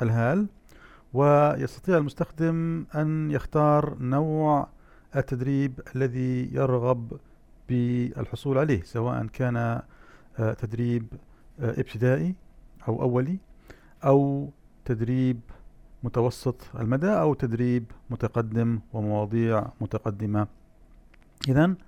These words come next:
الأستاذ ماجد العسيري الآن، آه، على استعداد لتقديم التدريب، وهو معتمد من شركة الناطق، وطبعا تربطنا صلة وعلاقة وطيدة بالأستاذ ماجد العسيري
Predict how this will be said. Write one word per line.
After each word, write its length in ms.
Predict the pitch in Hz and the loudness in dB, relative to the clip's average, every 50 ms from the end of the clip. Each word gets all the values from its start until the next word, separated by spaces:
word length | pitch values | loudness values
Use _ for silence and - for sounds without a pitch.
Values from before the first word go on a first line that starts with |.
| - - - - - - - - - - - - | -20 -20 -20 -20 -20 -20 -20 -20 -20 -20 -12 -8
الأستاذ 240 | 131 123 - 147 127 | -6 -4 0 0 0
ماجد 200 | 123 135 127 131 | 0 0 -2 -2
العسيري 480 | 127 131 127 - - 156 156 160 170 147 | -2 -4 -6 -6 -8 -8 -6 -6 -6 -6
الآن، 400 | 143 147 147 151 170 185 190 185 - - - - - - | -6 -6 -6 -4 -4 -6 -6 -8 -10 -14 -20 -14 -10 -6
آه، 180 | 117 113 113 | -6 -4 -4
على 360 | 110 107 131 139 135 135 139 131 | -4 -4 -4 -2 -4 -4 -4 -6
استعداد 680 | - - - 117 107 123 131 139 143 147 147 139 131 - - - | -8 -8 -8 -8 -8 -6 -6 -4 -4 -4 -6 -8 -12 -16 -14 -12
لتقديم 1000 | 113 113 127 139 139 135 135 135 127 - - 127 - 117 113 135 139 135 131 127 | -10 -8 -6 -4 -4 -2 -4 -4 -6 -6 -10 -12 -8 -6 -4 -2 -2 -2 -2 -4
التدريب، 540 | 113 - 120 110 117 131 156 175 185 160 | -6 -6 -6 -4 -4 -2 -2 -2 -4 -2
وهو 440 | 139 139 123 113 117 123 123 123 123 | -2 -2 0 0 -2 -2 -2 -2 -2
معتمد 680 | 123 117 110 101 - 147 139 139 139 135 127 123 127 - - | -2 -2 -4 -4 -4 -2 -2 -2 -2 -2 -4 -8 -12 -8 -4
من 340 | 117 120 123 120 120 123 | -2 0 0 0 -2 -4
شركة 320 | 120 - 127 127 120 - - - | -4 -6 -8 -8 -8 -10 -10 -8
الناطق، 560 | 120 117 117 135 147 - - 214 - - - - - - - - - - - | -6 -6 -4 -4 -4 -4 -4 -6 -6 -8 -12 -20 -20 -20 -20 -20 -20 -12 -8
وطبعا 640 | - 139 - 143 127 131 131 131 131 131 131 131 - - - | -6 -2 -2 0 2 2 2 2 2 0 -2 -4 -6 -6 -6
تربطنا 640 | 123 117 117 131 127 135 131 131 127 127 127 131 - | -6 -6 -4 -6 -4 -2 -2 0 0 0 0 -2 -4
صلة 480 | 131 - - 131 123 123 123 123 123 131 | -6 -8 -6 -4 -2 0 0 0 -2 -2
وعلاقة 840 | 127 117 110 107 110 117 123 127 127 123 - 123 120 123 120 120 127 | -4 -4 -4 -4 -4 -2 -2 -2 -2 -2 -2 -2 0 0 0 -2 -4
وطيدة 600 | 135 117 113 - 131 127 120 120 123 123 123 120 | -4 -6 -6 -6 -6 -4 -2 -2 0 0 0 0
بالأستاذ 540 | 120 110 117 113 - - - - 123 120 117 | -2 -2 -4 -4 -6 -8 -6 -4 -2 -2 -2
ماجد 260 | 113 113 131 131 135 | -2 -4 -4 -4 -4
العسيري 540 | 123 127 127 - - 156 160 160 185 202 208 | -2 -4 -4 -4 -4 -4 -2 -2 -2 -2 -2